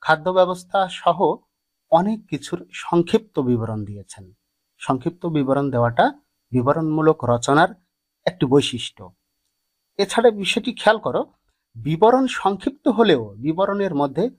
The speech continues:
স্পষ্ট ধারণা দিয়েছেন, যা বিবরণমূলক রচনার একটি বৈশিষ্ট্য। সেই সাথে লেখক তার নিজের চিন্তা, অনুভূতি এবং দৃষ্টিভঙ্গির প্রতিফলন ঘটিয়েছেন।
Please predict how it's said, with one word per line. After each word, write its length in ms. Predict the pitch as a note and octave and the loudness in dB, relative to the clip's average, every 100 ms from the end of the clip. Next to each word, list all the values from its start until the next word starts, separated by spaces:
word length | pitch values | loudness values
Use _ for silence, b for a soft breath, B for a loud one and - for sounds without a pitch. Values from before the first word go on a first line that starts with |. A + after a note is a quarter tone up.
| _ | _
স্পষ্ট 540 | - - F#3 G3 - A3 | -18 2 2 2 0 -2
ধারণা 380 | A2+ B2+ B2+ A2+ | 0 -2 -4 -8
দিয়েছেন, 520 | G2+ G#2 - - F#2+ _ _ _ _ _ _ _ _ | -12 -20 -20 -20 -20 _ _ _ _ _ _ _ _
যা 300 | A2+ B2 C4+ _ _ | -2 0 0 _ _
বিবরণমূলক 640 | B2 A#2+ C#3+ D3 D3+ D3 C3 | -2 0 0 -2 -4 -6 -4
রচনার 360 | B2 A#2+ B2 | -6 -6 -8
একটি 180 | A#2+ A#2 | -8 0
বৈশিষ্ট্য। 560 | D#3 F#3 - - - F#2 _ _ _ _ _ _ _ | 0 0 -4 -14 -18 -20 _ _ _ _ _ _ _
সেই 240 | - F#3 A3+ | 0 2 4
সাথে 420 | - - - A2 _ _ - | 2 -2 -6 -18 _ _ -6
লেখক 460 | C#3+ - G3 G3+ _ _ | -6 -2 -2 -2 _ _
তার 440 | D3 C#3 C#3 - _ _ | 2 4 4 0 _ _
নিজের 300 | C3+ D3+ F3+ F3+ | 2 4 4 2
চিন্তা, 400 | - D#3 D3+ E3 | 4 4 6 2
অনুভূতি 640 | F3 C#3+ C#3 D3 - F3 F3+ | 2 -4 -6 -8 -8 -8 -6
এবং 280 | B2+ B2 A#2+ | -4 -2 -4
দৃষ্টিভঙ্গির 680 | E3+ - A#3+ G3 F#3+ F3 - | -6 -4 0 2 2 2 0
প্রতিফলন 680 | C#3+ - F#3 - C#3+ C3 | -8 -8 -8 -4 0 0
ঘটিয়েছেন। 680 | A2 G#2+ A2+ A2 - - G#2+ | -2 -8 -12 -16 -14 -16 -18